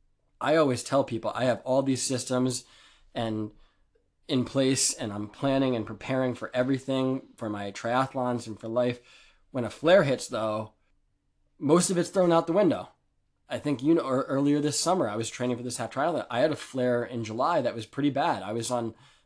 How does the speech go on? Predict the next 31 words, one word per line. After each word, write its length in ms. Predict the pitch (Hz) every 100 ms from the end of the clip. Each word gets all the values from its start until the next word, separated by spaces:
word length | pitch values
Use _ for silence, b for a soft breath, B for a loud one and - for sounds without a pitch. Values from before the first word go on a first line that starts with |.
| -
about 180 | 113 -
fifty 220 | 120 127
milligrams 420 | 127 127 123 120
of 60 | 113
prednisone 460 | - 139 131 113
trying 220 | 107 113 117
to 60 |
come 200 | 113 117
down 240 | 110 131 147
from 180 | 123 110
it 120 | 107
because 420 | 113 117 113 107 b b b b b _
my 220 | - 110 120
body 300 | 123 120 117
just 240 | 110 -
all 120 | 123
of 60 | 113
a 60 | 113
sudden 300 | 127 117 110
rejected 520 | 107 110 110 113 -
everything. 640 | 113 110 123 127 123 123
I 140 | 123 107
got 220 | 113 104
extremely 500 | - - 120 123 123
dehydrated. 760 | 120 117 113 120 113 120 120 101
I 80 | 92
ended 240 | 110 123
up 120 | 120
in 60 | 117
the 60 | 110
hospital. 800 | 113 113 107 - 120 113 110